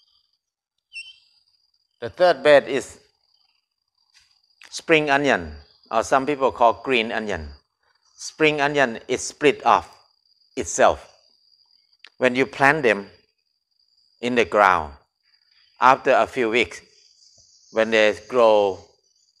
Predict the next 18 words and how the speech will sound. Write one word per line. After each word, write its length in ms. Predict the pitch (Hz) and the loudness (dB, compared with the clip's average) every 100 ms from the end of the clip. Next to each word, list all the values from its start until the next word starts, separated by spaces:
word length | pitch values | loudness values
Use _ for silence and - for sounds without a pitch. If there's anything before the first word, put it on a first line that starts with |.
| _ _ _ _ _ _ _ _ _ - | _ _ _ _ _ _ _ _ _ -8
uh, 420 | 101 95 90 80 78 _ _ | -4 -2 -4 -6 -12 _ _
very 220 | 107 120 | 0 0
well, 400 | 104 104 87 73 71 _ _ _ | 2 2 2 -2 -14 _ _ _
they 140 | 123 117 | 0 0
start 300 | - 123 - | 0 -2 -2
to 120 | 123 | -6
split. 500 | - - 117 - - - _ _ _ _ _ - | -8 -4 -4 -4 -14 -20 _ _ _ _ _ -8
One 440 | 95 123 135 139 | 0 0 0 -8
spring 380 | 135 - 139 127 | -12 -4 -2 0
onion, 460 | 127 131 107 82 76 _ _ _ | -2 -2 -4 -6 -16 _ _ _
only 280 | 123 151 156 | 2 4 4
one 240 | 135 135 | 2 2
week 220 | 127 135 | 2 -2
they 140 | 131 120 | 0 -2
split 320 | - 139 123 | -2 -4 0
off 240 | 110 110 | 2 0
into 260 | 123 104 113 | -4 -8 -10
two. 400 | - - 143 71 | -8 -6 -6 -8